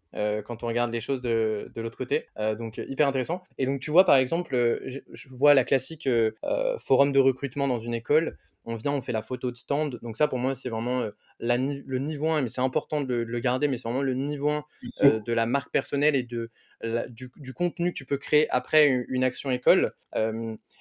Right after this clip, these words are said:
Speaker 1: est-ce que toi, tu vas plus loin ? Et si oui, tu fais comment ? Euh, j'ai vu que tu fais pas mal de, tu peux faire des posts sur des sujets, par exemple, sur LinkedIn, mais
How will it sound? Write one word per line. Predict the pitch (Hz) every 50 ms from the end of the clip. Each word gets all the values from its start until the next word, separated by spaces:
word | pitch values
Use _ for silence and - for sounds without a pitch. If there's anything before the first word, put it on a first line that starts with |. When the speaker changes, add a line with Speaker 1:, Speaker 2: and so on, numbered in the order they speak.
| _
Speaker 1:
est-ce | - 127 113 -
que | - 143 135 135 131 113 - -
toi, | - - 170 170
tu | - -
vas | 135 131 117
plus | 160 - - - 143
loin ? | 139 151 151 160 165 185 185 -
Et | 127
si | 117 - -
oui, | 131 139 170
tu | - - -
fais | - - 127 117
comment ? | - - 135 135 143 151 180 180 - _ _ _ _ _
Euh, | - 117 113 113 113 110
j'ai | 104 113
vu | 127 147
que |
tu | - -
fais | - - 120
pas | - 123
mal | 127 131 131
de, | 120 120 120
tu | 120 - -
peux | - 127
faire | - 131 123
des | 120 123
posts | 120 - - 170 165 165 - 139
sur | 131 - 131
des | 120 123 120
sujets, | - - - 135 127 147 151
par | - 120
exemple, | 117 113 113 131 135 127
sur | - 127 120
LinkedIn, | 117 120 120 120 123 123 139 185 185
mais | 139 123 120